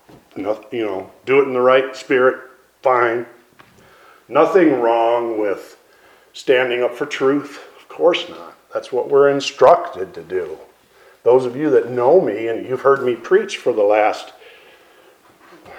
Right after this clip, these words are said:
I don't know how long. I, I got people that partnered with me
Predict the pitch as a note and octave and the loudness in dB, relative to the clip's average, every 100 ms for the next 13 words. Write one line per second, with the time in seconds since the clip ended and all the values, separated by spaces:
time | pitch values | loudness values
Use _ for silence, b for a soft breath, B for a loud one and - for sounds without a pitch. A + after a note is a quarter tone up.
0 | - F#2+ A#2+ G#2 F2 E2+ G2 F#2+ G#2 B2 | -12 -4 -2 -2 -4 -6 -2 0 2 4
1 | A#2+ C#3 B2+ E3 C#3+ - C#3+ B2 A#2 A2 | 4 4 4 4 2 0 -2 2 2 2
2 | - C3+ - B2 G#2 A#2 - A#2+ B2+ B | 6 6 6 -2 -4 -6 -2 -2 -2 B